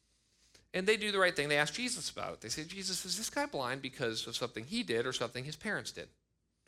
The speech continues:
And Jesus says something that's so helpfully pastoral to people. He says, "Wrong. This guy's not blind 'cause of something he did."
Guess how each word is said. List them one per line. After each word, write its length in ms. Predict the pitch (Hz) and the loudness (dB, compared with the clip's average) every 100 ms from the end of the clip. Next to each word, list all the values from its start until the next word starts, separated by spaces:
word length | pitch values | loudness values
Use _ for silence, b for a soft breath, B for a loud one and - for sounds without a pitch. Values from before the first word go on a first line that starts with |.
| b b b | b b b
And 100 | 147 | -6
Jesus 380 | 139 175 190 208 | -2 -2 0 0
says 260 | - 123 123 | 2 0 0
something 580 | - - 139 - 131 | -4 -8 -12 -10 -10
that's 220 | 113 104 - | -6 -6 -4
so 600 | - 165 170 170 165 165 _ _ _ _ _ _ _ | -4 -2 0 0 0 -4 _ _ _ _ _ _ _
helpfully 680 | - 139 131 - 147 131 123 | -6 0 0 0 -4 -2 -2
pastoral 800 | - 110 - - 104 98 - - _ _ | -2 -2 -2 -4 -6 -6 -8 -12 _ _
to 60 | 110 | -14
people. 320 | 85 80 78 _ _ _ _ | -14 -14 -16 _ _ _ _
He 120 | - 127 | -8 -6
says, 280 | - 107 | -4 -4
"Wrong. 440 | - 113 120 110 110 _ B B B b b b b b | -2 -2 0 -2 -6 _ B B B b b b b b
This 140 | - - | -4 4
guy's 180 | 147 | 4
not 220 | 135 127 131 | 4 0 0
blind 240 | 117 113 | -2 0
'cause 160 | 117 104 | -2 -2
of 80 | |
something 300 | - 107 104 | -2 -4 -8
he 180 | 95 143 | -8 -8
did." 200 | 107 73 | -8 -10